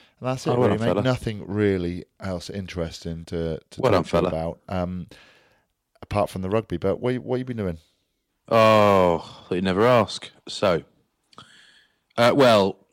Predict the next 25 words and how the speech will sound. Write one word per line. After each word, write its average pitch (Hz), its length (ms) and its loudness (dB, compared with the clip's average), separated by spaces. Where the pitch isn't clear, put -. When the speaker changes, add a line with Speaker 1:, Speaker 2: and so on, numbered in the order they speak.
Speaker 2:
not 117 200 4
a - 20 -2
huge 98 120 -2
amount, 87 260 -2
actually, - 220 -10
to - 60 -12
be 92 60 -4
honest. 85 180 -6
It 90 60 -6
just, - 260 -6
uh, - 180 -2
just - 200 -4
luckily 95 300 0
coincided 90 680 0
that - 160 -2
the 85 80 -8
last 90 520 0
four 95 220 -2
or 85 40 0
five 87 260 0
days 87 340 0
I've 85 140 -2
had 85 280 -2
off, - 460 -4
and 80 600 -2